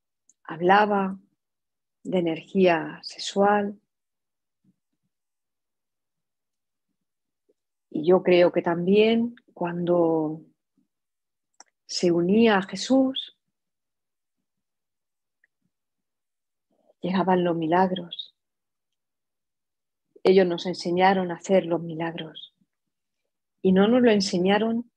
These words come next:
para que nosotros los viéramos a ellos como maestros, y las creencias que tenemos es que ellos podían hacer milagros y nosotros no.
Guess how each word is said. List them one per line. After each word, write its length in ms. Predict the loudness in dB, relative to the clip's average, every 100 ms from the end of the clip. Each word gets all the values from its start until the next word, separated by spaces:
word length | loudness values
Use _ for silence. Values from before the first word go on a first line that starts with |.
| _
para 180 | -10 -6
que 100 | -4
nosotros 520 | -6 -2 -2 2 2
los 180 | 2 2
viéramos 540 | 2 2 2 -2 -4
a 60 | 0
ellos 500 | 2 0 -6 -8 -20 _ _ _ _ _ _ -6
como 260 | 0 2 2
maestros, 880 | 2 2 0 -4 -6 -6 -8 -16 _ _ _ -6
y 120 | -2
las 180 | -2 -4
creencias 540 | 0 2 2 0 -6 -6
que 140 | -4
tenemos 580 | -2 0 -2 -4 -8 -12
es 120 | -8
que 140 | 0 2
ellos 520 | 2 0 -4 -12 _ _ _ _ _ _ _
podían 360 | 2 4 4 2
hacer 420 | -4 0 0 0
milagros 580 | 0 0 0 0 -6 -6
y 40 |
nosotros 440 | -10 -8 -10 -6 -6
no. 380 | -4 -8 -10